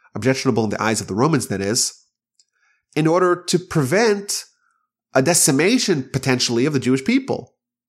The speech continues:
You know, the, the, the law is that we're allowed to do almost anything to save a life, certainly to save a life of, of many. So the Yam Shel Shlomo, the Maharshal, he gives an answer, and he says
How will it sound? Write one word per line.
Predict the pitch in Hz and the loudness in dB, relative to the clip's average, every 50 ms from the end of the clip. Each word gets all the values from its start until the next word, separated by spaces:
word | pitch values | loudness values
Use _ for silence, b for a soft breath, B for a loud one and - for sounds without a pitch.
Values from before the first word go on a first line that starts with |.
| - - | -18 -10
You | - | -6
know, | 95 101 | -4 0
the, | 104 104 104 | 0 0 0
the, | 98 - 104 107 95 | 0 -2 -2 -2 -2
the | 104 107 | -2 -2
law | 104 104 110 117 151 180 170 | 0 2 4 6 6 6 4
is | - 101 95 87 95 110 - - - - - _ b b b b b b b b b b b | 2 0 0 0 0 2 2 0 0 -2 -8 _ b b b b b b b b b b b
that | 95 95 110 104 104 104 107 107 - - - - - _ _ _ _ _ _ _ _ _ _ _ _ _ _ _ _ _ _ _ | -4 0 0 2 2 2 0 -2 -4 -8 -8 -8 -12 _ _ _ _ _ _ _ _ _ _ _ _ _ _ _ _ _ _ _
we're | 113 113 123 123 | -6 -2 0 2
allowed | 120 120 127 135 | 2 2 2 2
to | 147 | 0
do | 131 117 131 131 | 0 0 0 0
almost | 135 147 143 139 | 0 0 0 0
anything | 160 165 202 220 - - 104 98 101 110 120 - - _ _ _ _ _ _ _ _ _ | 0 0 0 0 -2 -2 -4 -4 -4 -6 -10 -12 -18 _ _ _ _ _ _ _ _ _
to | - 139 | -2 -2
save | - - 120 104 107 95 | 0 0 0 0 0 -2
a | 104 | 0
life, | 110 160 196 170 107 95 - - - - | 0 0 0 -2 -4 -8 -10 -14 -14 -10
certainly | 117 - 123 123 135 | -6 -4 -2 0 0
to | 117 101 | -2 -2
save | 98 - 127 104 | 0 0 0 2
a | 98 | 2
life | 95 101 104 107 - | 0 0 0 -2 -2
of, | 104 92 - - | -8 -10 -10 -10
of | - 95 95 | -10 -8 -4
many. | 98 113 143 190 196 165 107 90 87 - _ _ _ _ _ _ _ _ _ _ _ b b b b b b b b b b b - | -2 0 2 2 2 2 0 -2 -6 -10 _ _ _ _ _ _ _ _ _ _ _ b b b b b b b b b b b -6
So | - 139 131 | 0 0 0
the | 117 120 123 120 120 120 - - - - _ _ _ _ _ _ _ _ | 2 2 0 0 0 -2 -4 -8 -10 -14 _ _ _ _ _ _ _ _
Yam | - 120 127 147 190 196 | -2 2 2 4 2 2
Shel | 190 - - 147 135 | 0 0 2 2 2
Shlomo, | 127 - - 127 131 135 123 107 | 0 0 0 2 2 2 2 2
the | 95 101 | 0 0
Maharshal, | 104 107 - - 104 98 - - - 160 156 143 110 104 107 | 0 0 0 0 -2 -2 -2 -2 0 2 4 4 2 2 0
he | - 135 156 165 | -2 -4 -4 -4
gives | 143 131 156 156 151 139 135 | -2 0 0 0 0 -2 -4
an | - 117 | -4 -2
answer, | 113 120 131 135 131 131 104 | 0 2 2 2 2 0 -2
and | 104 | -2
he | 123 170 190 | 0 2 2
says | - - 202 190 156 131 123 131 127 - B | 2 2 2 2 2 2 2 0 -2 -4 B